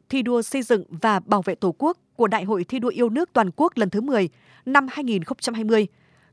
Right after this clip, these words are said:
tỉnh Thái Nguyên đã cụ thể hóa bằng nhiều phong trào nhiệm vụ như Thái Nguyên đoàn kết, chung sức, đồng lòng cùng cả nước thi đua phòng chống và chiến thắng đại dịch covid mười chín, Thái Nguyên chung sức xây dựng nông thôn mới, Thái Nguyên vì người nghèo,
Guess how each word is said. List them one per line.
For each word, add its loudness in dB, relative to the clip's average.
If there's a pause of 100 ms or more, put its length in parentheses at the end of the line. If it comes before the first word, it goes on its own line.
(120)
tỉnh 0
Thái -4
Nguyên -4
đã 2
cụ -4
thể -4
hóa -4
bằng -2
nhiều 0
phong -4
trào -4
nhiệm -4
vụ -4
như 2 (500)
Thái 0
Nguyên -4
đoàn 2
kết, 0 (200)
chung 0
sức, -4
đồng 0
lòng -2
cùng 0
cả -2
nước -4
thi -2
đua 0
phòng -2
chống -2 (300)
và 0
chiến -2
thắng -6
đại 0
dịch -2
covid 0
mười -2
chín, -2 (600)
Thái 2
Nguyên -4
chung -4
sức -6
xây -4
dựng -2
nông -2
thôn -2
mới, 0 (520)
Thái 2
Nguyên -4
vì -2
người 0
nghèo, -2